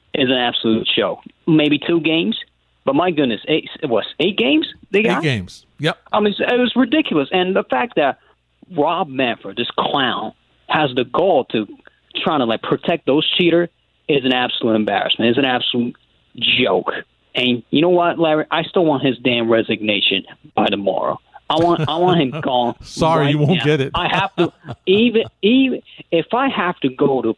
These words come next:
Speaker 1: Park Avenue outside the M L B headquarters to protest to get his butts out of, of commissioner, because you know what? There is no future with Major League Baseball with that clown sitting as a commissioner. It's an, it's an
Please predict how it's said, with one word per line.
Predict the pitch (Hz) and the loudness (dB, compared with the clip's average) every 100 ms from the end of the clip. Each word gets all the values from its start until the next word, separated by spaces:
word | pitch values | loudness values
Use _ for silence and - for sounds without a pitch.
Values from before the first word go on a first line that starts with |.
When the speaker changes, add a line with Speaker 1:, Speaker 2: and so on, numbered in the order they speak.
| - | -2
Speaker 1:
Park | 202 214 - | 0 0 0
Avenue | 185 139 120 | 0 0 -2
outside | 156 214 214 - 175 131 | -2 -2 -2 0 0 0
the | 120 - | 0 0
M | 196 202 | 0 2
L | 196 | 0
B | 185 180 | 2 0
headquarters | 160 139 120 107 - | 0 0 0 0 -2
to | - - | -4 -2
protest | 220 214 - 165 151 - _ - | -2 -2 -2 -2 -2 -6 _ -4
to | 127 113 - | -2 -2 -2
get | 151 156 190 - _ _ _ | 0 2 0 -4 _ _ _
his | - 139 131 - - _ | -2 0 0 -2 -12 _
butts | - 117 117 113 - - - - - | -16 -2 0 0 -4 -14 -20 -14 -4
out | 135 131 | 0 0
of, | 135 131 135 - _ - | 0 -4 -12 -20 _ -2
of | 139 123 | -2 0
commissioner, | - 117 113 - 104 | 0 0 0 -2 -2
because | 123 139 120 | 0 0 2
you | 165 | 2
know | |
what? | 160 160 160 - - | 4 2 0 -8 -4
There | 147 226 | 0 0
is | 247 | 0
no | 196 170 | -2 0
future | 165 165 - 135 | 2 2 2 2
with | 127 127 | 2 2
Major | 123 135 131 | 2 2 2
League | 120 113 | 0 0
Baseball | 143 143 - 113 - _ | 0 0 2 0 -2 _
with | 127 139 - | -2 -2 0
that | 170 190 | -2 -2
clown | - 160 151 101 113 - _ _ - - | -4 -4 -2 -4 -6 -12 _ _ -16 -2
sitting | 156 143 143 | 0 2 0
as | 139 | -2
a | |
commissioner. | 147 139 110 - 92 - - - | 0 2 2 0 -4 -6 -12 -4
It's | 170 - | -2 2
an, | 180 - - | 0 0 -2
it's | 165 | -2
an | - | 0